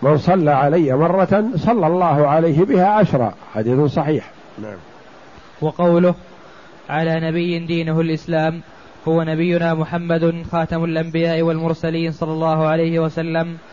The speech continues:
Speaker 2: قال تعالى: "ما كان محمد أبا أحد من رجالكم ولكن رسول الله وخاتم النبيين".
Speaker 1: وخاتم، خاتم بفتح التاء، ما خ-، غير خاتم. نعم.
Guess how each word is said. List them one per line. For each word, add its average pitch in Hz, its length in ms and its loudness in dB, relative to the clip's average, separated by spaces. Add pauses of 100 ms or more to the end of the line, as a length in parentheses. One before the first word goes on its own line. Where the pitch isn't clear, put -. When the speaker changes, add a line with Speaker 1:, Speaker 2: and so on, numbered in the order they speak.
(300)
Speaker 2:
قال 156 240 0
تعالى: 165 600 0 (500)
"ما 165 140 0
كان 170 360 -4
محمد 165 440 -4
أبا 165 500 -2
أحد 165 180 -6
من 170 180 -4
رجالكم 160 840 -2 (360)
ولكن 165 400 -2
رسول 160 360 -4
الله 160 440 -2
وخاتم 156 480 -2
النبيين". 151 640 -6 (220)
Speaker 1:
وخاتم، 127 640 0 (720)
خاتم 127 460 0
بفتح 127 420 0
التاء، 143 420 0 (200)
ما 135 200 2
خ-، 135 220 -4
غير 143 200 2
خاتم. 147 540 2 (680)
نعم. 95 180 -8